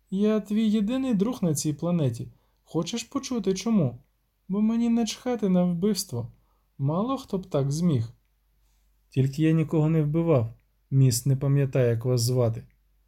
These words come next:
«О, я ближ», вона скривилася. «Ти вирішив, що я намагаюся витягти з тебе зізнання?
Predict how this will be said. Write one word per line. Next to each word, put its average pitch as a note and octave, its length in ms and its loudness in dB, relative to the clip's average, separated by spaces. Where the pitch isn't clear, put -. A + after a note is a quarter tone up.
«О, E3+ 480 -2
я B3 180 -2
ближ», G#3 800 2
вона A#2+ 220 0
скривилася. A#2 680 0
«Ти B3 320 -4
вирішив, A#3 520 -2
що - 200 -4
я G#3+ 120 4
намагаюся F#3+ 600 2
витягти F3 600 -2
з D3 80 -4
тебе E3+ 340 -4
зізнання? F3 640 -2